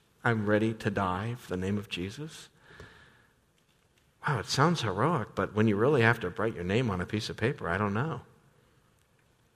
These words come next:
But this is where Paul was. He had signed the burial certificate in his head a long time ago.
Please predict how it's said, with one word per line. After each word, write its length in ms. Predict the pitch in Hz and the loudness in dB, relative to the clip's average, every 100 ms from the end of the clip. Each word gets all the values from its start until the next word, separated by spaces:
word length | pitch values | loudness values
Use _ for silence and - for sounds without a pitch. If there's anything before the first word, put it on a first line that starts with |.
| _ _ _ _ | _ _ _ _
But 120 | - 120 | -8 -2
this 180 | 123 | -2
is 120 | 113 110 | 0 0
where 120 | 98 | 0
Paul 280 | - 95 95 | 2 0 2
was. 580 | 110 98 90 - - - _ _ _ _ _ | 2 0 -2 -4 -6 -10 _ _ _ _ _
He 120 | 185 | 4
had 140 | 113 - | 6 6
signed 360 | 113 104 104 | 6 6 4
the 60 | 95 | 4
burial 320 | 92 104 98 | 6 6 4
certificate 440 | - 110 - 107 | 2 0 2 0
in 60 | 92 | 2
his 200 | 117 139 | 0 0
head 200 | 110 90 | 2 2
a 40 | |
long 240 | 90 117 110 | 6 6 4
time 240 | 95 127 | 0 0
ago. 280 | 104 76 | 0 -2